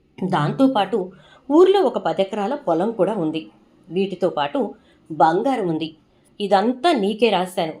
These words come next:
అంటాడు. "అదేంటి? ఎందుకు బాబాయ్ గారు? ఎందుకు ఇంత పెద్ద పని చేస్తున్నారు? అసలు నేనేం చేశానని?" అంటే,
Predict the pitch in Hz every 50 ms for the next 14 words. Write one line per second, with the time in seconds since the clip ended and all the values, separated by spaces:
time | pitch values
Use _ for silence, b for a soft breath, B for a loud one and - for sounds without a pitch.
0 | - - 196 185 185 175 160 170 - - _ _ _ - 214 214 190 254 311 302
1 | 277 285 269 269 - B B B B B B - 240 254 294 381 - 302 262 214
2 | 196 208 190 180 175 170 185 - - - _ _ _ - 247 285 330 381 453 453
3 | 381 330 311 - 269 285 254 262 254 - 254 269 269 294 277 - - 269 262 262
4 | 262 277 269 B B B B B B B B - 285 285 427 403 370 339 277 254
5 | 277 359 381 392 370 370 349 311 294 277 269 269 240 220 214 240 240 214 170 175
6 | -